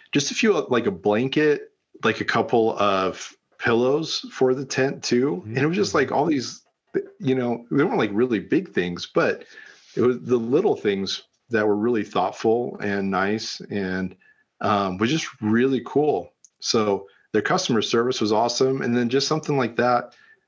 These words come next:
Speaker 1: you know, just kind of said to me, like, "Okay, this is a really, I really like this company."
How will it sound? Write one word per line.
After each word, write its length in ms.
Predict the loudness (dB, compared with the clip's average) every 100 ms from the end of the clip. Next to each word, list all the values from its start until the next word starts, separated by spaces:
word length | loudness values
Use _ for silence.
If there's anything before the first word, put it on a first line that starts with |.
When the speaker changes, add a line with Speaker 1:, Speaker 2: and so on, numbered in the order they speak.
| -2
Speaker 1:
you 120 | 0
know, 300 | 2 2 2
just 220 | 0 -2
kind 200 | -2 0
of 180 | 0 0
said 300 | 0 0 0
to 80 | -2
me, 120 | 0
like, 200 | 0 0 -2 -2
"Okay, 280 | 0 2
this 180 | 2 0
is 100 | -2
a 60 | -2
really, 580 | 2 0 2 -2 -6 _ _ -2
I 60 |
really 280 | 2 4 2
like 220 | 2 0
this 160 | -2 -4
company." 640 | -2 -2 -2 -4 -8 -16